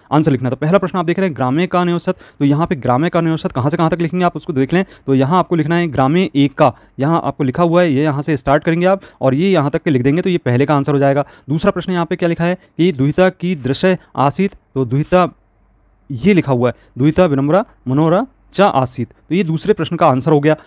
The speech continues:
अब तीसरा प्रश्न जैसा कि देख रहे हैं बच्चों यहाँ पे तीस-, तीसरा प्रश्न "माता पुत्री किम आदिशत", तो यहाँ पे इसका जो आंसर है माता स्थाल्याम से लेकर आपको लिखना होगा,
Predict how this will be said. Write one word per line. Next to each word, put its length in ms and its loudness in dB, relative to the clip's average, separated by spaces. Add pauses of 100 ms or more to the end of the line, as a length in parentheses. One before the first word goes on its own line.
(140)
अब 120 -4
तीसरा 260 0
प्रश्न 240 -4
जैसा 200 -2
कि 60 -4
देख 120 0
रहे 60 0
हैं 60 0
बच्चों 160 -6
यहाँ 100 0
पे 100 -2
तीस-, 300 -10 (380)
तीसरा 200 0
प्रश्न 180 -4
"माता 340 2
पुत्री 280 -4
किम 300 0
आदिशत", 380 -4 (400)
तो 220 -2
यहाँ 220 0
पे 240 0
इसका 220 -4
जो 80 0
आंसर 340 0
है 100 2
माता 360 -2 (260)
स्थाल्याम 480 0
से 140 -2
लेकर 240 2
आपको 240 -4
लिखना 220 -2
होगा, 280 0